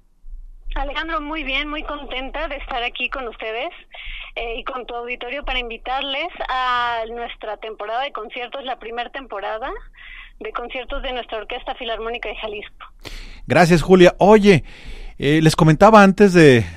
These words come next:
Speaker 2: de entrar a platicar contigo que este, este jueves y domingo, eh, en, en, en, en la, en la primer puesta de, de la Filarmónica fue todo un éxito. Hubo mucha buena recepción por parte de la,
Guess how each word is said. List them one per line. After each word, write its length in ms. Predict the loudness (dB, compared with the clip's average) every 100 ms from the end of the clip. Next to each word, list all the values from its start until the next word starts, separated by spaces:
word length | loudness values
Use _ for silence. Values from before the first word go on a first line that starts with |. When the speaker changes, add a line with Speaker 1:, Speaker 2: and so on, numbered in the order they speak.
| -6
Speaker 2:
de 120 | 0
entrar 340 | 4 8 8 8
a 220 | 6 4
platicar 380 | 0 0 2 2
contigo 480 | 2 0 2 2 2
que 380 | 2 4 2 0
este, 560 | -2 4 6 6 4 0 -16 -16 -16 -12
este 340 | -8 2 2 4
jueves 460 | 4 4 4 2
y 60 | 2
domingo, 680 | 2 2 2 6 8 6 4
eh, 480 | -2 0 0 -2 -4
en, 220 | -4 -4
en, 680 | -4 -6 -4 -6 -4 -4 -6
en, 200 | -6 -10 -6
en 60 | -6
la, 80 |
en 260 | -6 -6 -6
la 80 | -4
primer 560 | -2 2 2 0 -4 -8 _ -20 -20 -12 0
puesta 520 | 0 0 0 0 2
de, 380 | 2 0 0 -4
de 380 | -6 -4 -2 -4
la 360 | -4 -4 -6 -8
Filarmónica 680 | -4 -2 0 -2 -2 -4
fue 300 | 0 2 2
todo 140 | 0 0
un 140 | 0
éxito. 360 | -2 -6 0 2
Hubo 680 | 2 0 -4 -8 -2 0
mucha 800 | 2 2 0 0 0 0 0 -4
buena 300 | -4 0 0
recepción 380 | 0 -4 -4 -4
por 120 | -2
parte 220 | -6 -2 0
de 40 |
la, 260 | 0 -2